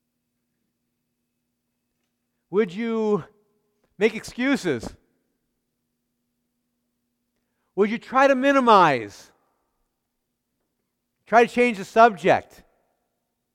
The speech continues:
Try to avoid talking about it? You can go on and on with that one, right? And the, the answer for all those is what? Of course not. But you know what's really wild about my illustration?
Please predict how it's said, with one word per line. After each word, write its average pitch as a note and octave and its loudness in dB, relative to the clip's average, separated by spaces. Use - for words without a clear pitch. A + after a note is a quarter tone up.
Try G#3+ 2
to A3 4
avoid G#3 2
talking G#3 0
about C3+ 2
it? G2 -8
You A#3 -14
can A3+ -12
go F#3 -2
on E3+ 0
and D3 -4
on D#3+ -2
with A#2+ -8
that C3+ -4
one, G#2 -16
right? C#3 -6
And A#3 -4
the, B3+ 0
the G#3 -4
answer - -4
for G3+ -8
all A3+ 2
those F#3 -4
is D3+ -20
what? F3+ -2
Of D4 -2
course G#4 0
not. C#3+ -4
But G3 -4
you A3 -4
know C#4 -2
what's D4+ -6
really C4 -6
wild G3+ 0
about A3 -4
my F#3+ -4
illustration? G#3+ -6